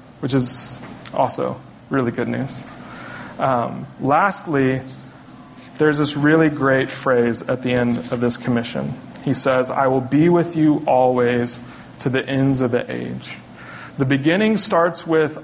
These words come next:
"All authority has been given to me, so go and make disciples." The end is, "And behold, I'm going to be with you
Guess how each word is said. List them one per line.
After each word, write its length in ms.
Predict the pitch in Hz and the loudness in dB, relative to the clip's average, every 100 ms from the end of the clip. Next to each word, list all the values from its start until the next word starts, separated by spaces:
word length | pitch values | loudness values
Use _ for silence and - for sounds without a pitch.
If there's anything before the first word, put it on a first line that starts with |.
| - | 2
"All 260 | 175 208 | 4 6
authority 480 | 208 - 185 180 175 | 2 2 2 4 4
has 180 | 160 156 | 2 -2
been 200 | 151 147 | -2 0
given 400 | 147 156 160 151 | 2 2 2 0
to 180 | - 147 | -2 0
me, 360 | 131 120 123 - - - - - | 0 0 -2 -6 -16 -18 -18 -8
so 200 | - 143 | -2 -2
go 440 | 135 156 160 165 | 2 4 6 6
and 120 | 160 | 4
make 180 | 147 139 | 0 -2
disciples." 800 | 139 131 131 117 - - 135 - - - - - - - | -4 -6 -4 -6 -6 -8 -8 -14 -16 -18 -18 -18 -18 -6
The 180 | 135 151 | 0 2
end 260 | 170 220 214 | 4 4 4
is, 380 | 147 135 131 - | 4 4 2 -2
"And 180 | 135 | -2
behold, 640 | 135 127 - 202 196 185 170 | 0 0 2 4 6 4 2
I'm 240 | 165 160 | -2 0
going 240 | 151 151 | 2 2
to 80 | 139 | 2
be 300 | 120 123 180 | 0 2 4
with 260 | 185 175 175 | 4 2 0
you 380 | 160 151 147 | 2 4 2